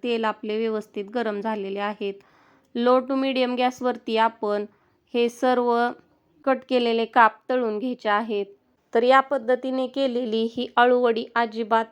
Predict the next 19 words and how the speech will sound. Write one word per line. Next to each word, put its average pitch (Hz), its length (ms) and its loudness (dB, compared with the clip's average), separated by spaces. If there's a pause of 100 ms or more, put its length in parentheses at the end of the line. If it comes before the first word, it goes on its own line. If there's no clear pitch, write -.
तेलकट 233 460 -4
राहत 247 240 -4
नाही. 208 440 -6 (440)
Medium 254 420 2
to 254 160 -6
low 254 260 4
गॅसवरती 240 880 -2
ही 240 220 -8
वडी 240 280 2
आपण 220 380 0
तळल्यामुळे 226 520 0
एकदम 220 680 -4
खुसखुशीत 233 600 -8 (100)
तयार 208 320 0
होते. 208 340 -6 (920)
जर 262 300 4
तुम्ही 269 280 0
हा 254 220 0
रोल 254 240 2